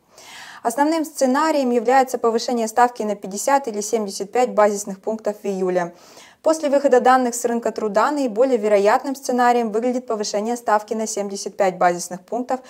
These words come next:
как и в прошлом месяце. Окончательное решение всё же будет зависеть от значения индекса потребительских цен за июнь.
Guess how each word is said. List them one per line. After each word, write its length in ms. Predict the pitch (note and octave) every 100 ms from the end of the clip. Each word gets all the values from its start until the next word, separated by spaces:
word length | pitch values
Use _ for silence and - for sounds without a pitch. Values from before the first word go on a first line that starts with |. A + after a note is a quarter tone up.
| - -
как 220 | - D#4
и 20 | -
в 60 |
прошлом 380 | - A3 A3 G3+
месяце. 500 | F3+ F#3 - - E3+ - - - -
Окончательное 500 | C4 D4+ E4+ D#4+ C4+
решение 460 | B3 - D#4+ D4+
всё 240 | B3+ C4 C#4+
же 80 | A3
будет 340 | A3 A#3 G3
зависеть 460 | F#3+ A3 C4 A3+ -
от 120 | A3+
значения 640 | G#3 F#3+ G#3+ A3 A3+ G3
индекса 380 | G3 G3+ G3+ -
потребительских 720 | F#3+ F#3+ F#3 F#3+ E3+ - F3
цен 260 | - G#3+ A3
за 120 | G3+
июнь. 480 | F#3+ E3+ E3 E3